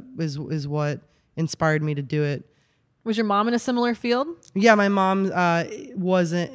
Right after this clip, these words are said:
Speaker 1: was and still is part-time, uh, an acting coach. So,
Speaker 2: That's
Speaker 1: uh,
Speaker 2: awesome.
Speaker 1: they met, and my mom and my dad met at the Actors Studio, uh, in New York City.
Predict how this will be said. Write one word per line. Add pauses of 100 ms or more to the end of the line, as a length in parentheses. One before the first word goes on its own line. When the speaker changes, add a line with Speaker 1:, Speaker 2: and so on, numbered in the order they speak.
Speaker 1:
was
and
still
is
part-time, (360)
uh,
an
acting
coach. (140)
So,
Speaker 2:
That's
Speaker 1:
uh,
Speaker 2:
awesome.
Speaker 1:
they
met,
and
my
mom
and
my
dad
met
at
the
Actors
Studio, (480)
uh,
in
New
York
City.